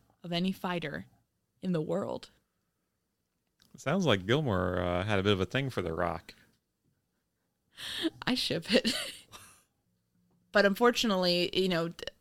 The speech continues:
Speaker 1: d-, despite his big heart, you know, he wasn't a great fighter. He wasn't a great fighter, but,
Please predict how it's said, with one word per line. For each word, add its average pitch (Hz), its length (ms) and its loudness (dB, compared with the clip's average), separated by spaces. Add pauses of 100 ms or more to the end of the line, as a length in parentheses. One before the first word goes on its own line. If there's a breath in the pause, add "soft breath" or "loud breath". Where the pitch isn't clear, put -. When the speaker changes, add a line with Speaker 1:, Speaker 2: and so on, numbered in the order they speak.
(140)
Speaker 1:
d-, 180 80 -12 (100)
despite 202 380 2
his 190 140 0
big 185 260 2
heart, 175 580 0 (380)
you 254 100 2
know, 277 60 8
he 311 80 8
wasn't 330 320 8
a 262 60 6
great 208 260 6
fighter. 110 320 2
He 202 100 4
wasn't 226 300 8
a 190 60 4
great 165 240 0
fighter, 113 320 2
but, 185 280 2